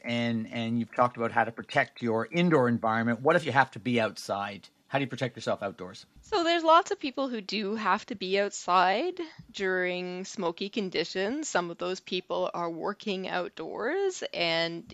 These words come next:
Speaker 2: if you have to work outside, we very much recommend that you speak with your occupational health and safety specialist about how to protect your health during these smoky conditions. Otherwise,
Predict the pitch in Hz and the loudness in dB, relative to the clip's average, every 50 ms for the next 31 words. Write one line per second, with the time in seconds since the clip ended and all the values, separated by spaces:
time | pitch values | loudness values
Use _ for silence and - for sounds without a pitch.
0 | - - 180 180 - - - 175 175 180 160 170 - - 180 170 160 196 214 - | -8 -6 -4 -4 -4 -6 -8 -8 -4 -2 -4 -4 -4 -6 -10 -6 -4 -2 -2 0
1 | - 196 190 185 - - - 196 185 180 175 170 175 175 175 170 165 - 156 160 | 2 0 0 0 0 -4 0 2 4 6 6 6 4 2 0 -2 -8 -12 -10 -8
2 | 160 160 160 156 156 156 147 - - - - _ _ _ _ _ _ 175 185 190 | -8 -8 -8 -8 -10 -12 -14 -16 -20 -20 -20 _ _ _ _ _ _ 2 2 4
3 | 196 202 196 196 190 190 - - 180 190 - - 196 185 180 180 185 175 180 185 | 4 2 2 0 0 -2 -2 -6 -6 -6 -6 -6 -6 -2 0 0 0 0 -2 -4
4 | 175 - - - 156 170 175 - - - 180 180 - _ - 170 175 - 180 175 | -4 -6 -8 -8 -8 -10 -10 -10 -12 -12 -12 -12 -10 _ -8 -8 -8 -8 -6 -6
5 | 180 180 175 175 185 - - - - - - - - - 185 - 202 - 214 180 | -2 0 0 0 0 -2 -6 -14 -18 -18 -2 2 4 4 4 4 0 -4 -2 -2
6 | 180 - - 196 196 190 190 180 180 175 175 - 196 180 - - 180 180 175 - | -2 -2 -2 -2 -2 -2 0 2 2 2 2 0 -4 -8 -6 -4 -4 -4 -4 -6
7 | - 185 180 - - 175 - - - 180 185 185 185 180 - - - 175 160 175 | -10 -14 -10 -6 -6 -6 -6 -6 -4 -2 0 0 0 -2 -4 -8 -8 -6 -2 0
8 | 170 170 165 170 165 - - - - - _ - - 190 180 175 175 180 175 - | 2 2 2 0 -2 -4 -8 -14 -20 -20 _ 0 4 6 6 6 6 2 -2 -6
9 | 190 170 - 170 170 - - - 175 165 156 - 165 165 170 170 170 - - - | -8 -8 -6 -6 -8 -8 -8 -10 -10 -10 -6 -2 -2 0 0 -2 -4 -8 -12 -14
10 | - - - 185 175 170 165 165 170 165 160 165 175 - - - 180 175 170 - | -14 -10 -8 -6 -4 -4 -4 -4 -6 -6 -8 -8 -10 -10 -10 -8 -6 -6 -6 -6
11 | - 175 160 - 180 165 147 - 160 156 - - 165 165 175 175 170 175 - - | -8 -12 -12 -12 -12 -12 -10 -8 -8 -8 -6 -6 -4 -4 -4 -6 -6 -8 -10 -10
12 | - - - - - - - _ _ _ _ _ - 269 285 339 330 311 285 277 | -12 -16 -18 -20 -20 -20 -20 _ _ _ _ _ 8 8 8 8 4 2 4 6
13 | 254 240 240 233 247 240 233 240 247 - - - - | 8 10 10 10 10 10 8 8 6 2 -6 -8 -8